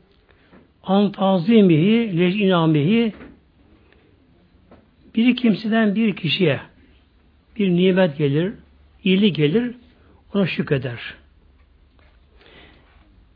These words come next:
Ya da ona bir zararını giderir. Buna şükredenir denir böylece.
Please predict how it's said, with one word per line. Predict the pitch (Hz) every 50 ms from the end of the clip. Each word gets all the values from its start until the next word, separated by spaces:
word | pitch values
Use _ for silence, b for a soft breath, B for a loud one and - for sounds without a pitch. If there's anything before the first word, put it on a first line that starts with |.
| _ _ _ _ _ - -
Ya | 196 214 226
da | 233 233
ona | 233 247 233 226 208
bir | 220 254 254 220
zararını | 175 151 151 185 196 208 202 220 214
giderir. | 190 151 156 151 156 156 143 131 123 - - - - - - - - _ _ _ _ - - - _ - _ _ - - - _ -
Buna | - - -
şükredenir | - - - 180 170 147 143 139 123 117
denir | 139 131 127 127 117
böylece. | 120 120 117 - - -